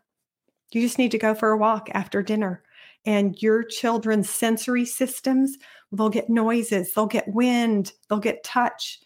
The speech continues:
They will get stimulated in all kinds of different ways, exactly whatever their specific sensory system needs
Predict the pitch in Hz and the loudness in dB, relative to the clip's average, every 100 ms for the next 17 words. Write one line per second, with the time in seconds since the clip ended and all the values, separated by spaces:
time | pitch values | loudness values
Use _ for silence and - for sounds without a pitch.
0 | _ _ _ 226 233 233 240 226 220 202 | _ _ _ 0 2 2 0 2 2 2
1 | - - 233 247 226 202 196 185 196 - | -2 0 4 4 4 2 0 -2 -2 -2
2 | - 220 233 240 - 233 214 208 214 208 | 0 2 2 0 -2 -2 0 0 -2 0
3 | 196 - 196 185 208 240 - _ _ _ | -2 0 0 2 0 -2 -6 _ _ _
4 | _ - 190 190 254 233 247 247 - - | _ -6 -4 -2 0 2 0 -2 -8 -8
5 | - - 185 196 190 208 202 196 180 214 | -10 -14 -2 -2 0 -2 0 0 0 0
6 | 226 233 240 - 185 180 180 180 - - | 2 0 -2 -2 -4 -2 -2 -2 -10 -2
7 | 196 202 208 214 202 202 - 190 185 180 | -2 0 2 0 0 -4 -2 0 2 2
8 | 190 208 240 - | 0 0 -4 -8